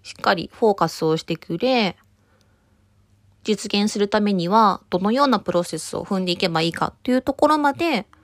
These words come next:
アドバイスをくれたところが、コーチングとちょっと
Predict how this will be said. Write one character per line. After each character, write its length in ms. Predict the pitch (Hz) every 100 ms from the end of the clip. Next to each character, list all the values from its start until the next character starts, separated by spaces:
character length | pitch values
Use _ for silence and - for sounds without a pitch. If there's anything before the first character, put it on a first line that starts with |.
| _ _ _
ア 100 | 196
ド 100 | 180
バ 180 | 165 160
イ 80 | 160
ス 200 | - -
を 260 | 262 247 -
く 140 | -
れ 80 | 175
た 120 | 175
と 120 | -
こ 160 | - 170
ろ 100 | 180
が、 300 | 294 285 - _ _ _ _ _ _ _ _ _ -
コ 120 | 208
ー 60 |
チ 160 | 190 185
ン 40 |
グ 80 | 180
と 120 | 180
ち 80 | 180
ょ 20 |
っ 80 | 185 -
と 200 | 151